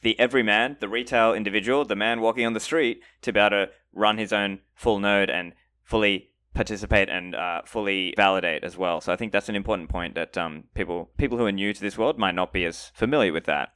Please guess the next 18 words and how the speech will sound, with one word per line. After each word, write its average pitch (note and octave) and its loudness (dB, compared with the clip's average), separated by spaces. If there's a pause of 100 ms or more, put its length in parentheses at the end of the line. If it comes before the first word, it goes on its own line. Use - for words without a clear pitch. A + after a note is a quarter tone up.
(140)
A-, D#2 -2
and A2+ 2
I G#2+ 4
also G3 4
wanted G#3+ 0
to - 4
ask A#2+ 6
you A#2+ 6
a A2 4
little G#2 2
bit G2 4
about F#2 4
this - -10
point G2+ 0
where, F#2 4 (360)
so F3 8 (500)
I - 4
think - 0